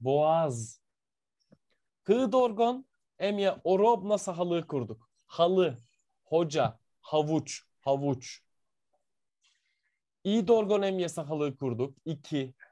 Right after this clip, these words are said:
insan, ip. Jı dorgon emye, orobna fı dorgon kurduk. Kiri ere tıllarga etiller dorgon boğular. Kı dorgon,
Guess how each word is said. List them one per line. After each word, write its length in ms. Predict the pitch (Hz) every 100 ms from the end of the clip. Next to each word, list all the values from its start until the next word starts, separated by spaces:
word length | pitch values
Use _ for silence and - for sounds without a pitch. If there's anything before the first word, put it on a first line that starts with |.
| _
insan, 680 | 156 160 160 - 147 131 139 139 _ _
ip. 360 | 160 151 - - _ _ _ _ _ _ _ _ _ _ _ _ _ -
Jı 400 | 127 165 220 196
dorgon 380 | 220 185 160 143
emye, 560 | 143 143 143 151 208 - _ _ _ _
orobna 560 | 143 165 196 170 151
fı 320 | 135 156 165
dorgon 480 | 160 156 139 131 113
kurduk. 720 | 117 123 110 - 127 180 202 _ _ _
Kiri 560 | - 185 196 190 208 220
ere 340 | 208 196 185 180
tıllarga 880 | 165 147 139 139 131 117 117 110 - _ _
etiller 640 | 123 127 123 117 117 107
dorgon 440 | 113 110 107 104 101
boğular. 420 | 98 87 101 - _ _ _ _ _ _ _ _ _ _ _ _ _ _
Kı 300 | - 180 208
dorgon, 480 | 196 180 147 135 113